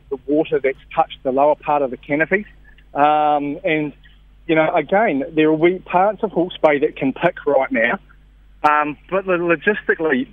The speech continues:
there's no roading, there's no bridge to the port. You know, we're not, there's no power to most of the pack houses. We're not gonna be able to pack this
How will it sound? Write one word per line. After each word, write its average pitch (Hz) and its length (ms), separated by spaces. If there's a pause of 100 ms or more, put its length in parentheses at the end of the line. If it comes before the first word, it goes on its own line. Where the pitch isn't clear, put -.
(120)
there's 143 200
no 165 160
roading, 156 460
there's 127 100
no 135 140
bridge 151 420
to 160 80
the 143 80
port. 170 480
You 156 80
know, 147 100
we're 160 140
not, 175 240 (100)
there's 147 200
no 160 100 (160)
power 147 320
to - 140
most 147 220
of - 40
the 135 80
pack 139 260
houses. 165 320 (560)
We're 156 100
not 202 200
gonna 208 160
be 175 140
able 165 120
to 175 60
pack - 300
this 165 140